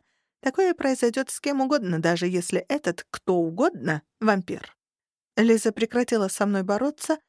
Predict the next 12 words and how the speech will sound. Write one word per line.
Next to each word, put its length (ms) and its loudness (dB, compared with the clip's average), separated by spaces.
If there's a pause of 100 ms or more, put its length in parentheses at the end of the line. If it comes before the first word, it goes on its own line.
(180)
но 120 2
запах 320 0
страха 400 -4
по-прежнему 600 0
исходил 460 -2
от 180 -6
неё, 240 0
чувствуясь 640 -4
даже 300 0
за 160 -2
вонью 280 -2
бензина. 580 -2